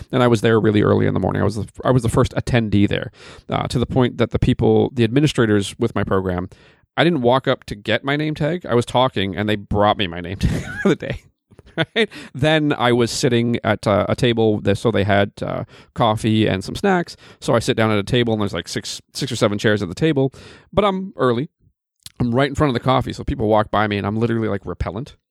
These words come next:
<laughs> They just literally go.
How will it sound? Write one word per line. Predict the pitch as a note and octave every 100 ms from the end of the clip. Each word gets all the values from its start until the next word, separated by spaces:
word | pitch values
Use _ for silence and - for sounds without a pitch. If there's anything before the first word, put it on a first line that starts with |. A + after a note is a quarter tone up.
| _ -
<laughs> | - - - D4 - - - B3 - C4 B3
They | F3+
just | G3+ -
literally | F3+ F3 D#3+
go. | C3+ C#3